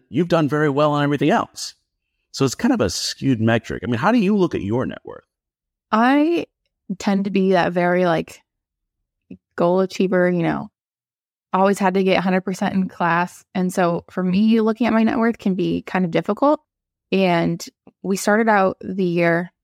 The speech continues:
Speaker 2: of twenty twenty-three after we got married, negative net worth, and now it's positive. But that was really hard for me. And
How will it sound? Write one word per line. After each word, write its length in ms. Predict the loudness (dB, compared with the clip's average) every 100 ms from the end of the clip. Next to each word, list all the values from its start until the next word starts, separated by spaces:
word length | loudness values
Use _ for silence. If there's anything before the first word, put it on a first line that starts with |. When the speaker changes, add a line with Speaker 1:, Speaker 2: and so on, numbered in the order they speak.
| -4
Speaker 2:
of 340 | 0 0 -2
twenty 200 | -2 -2
twenty-three 640 | 0 0 0 -2 0 -2 -6 _ _ _ _
after 160 | -4 0
we 60 |
got 140 | 2 2
married, 420 | 0 -2 -4 -6 _
negative 320 | -2 0 2 2
net 180 | 0
worth, 320 | -2 -4 -6 -2
and 140 | 0 2
now 340 | 2 0 -2
it's 140 | -6 -4
positive. 600 | -2 0 0 0 0 -2 _ _ _ _
But 100 | 0
that 160 | 2 4
was 180 | 2
really 300 | 0 0 0
hard 320 | 0 -2 -4 -4
for 80 |
me. 240 | -6 -6 -2
And 480 | 0 2 0 -2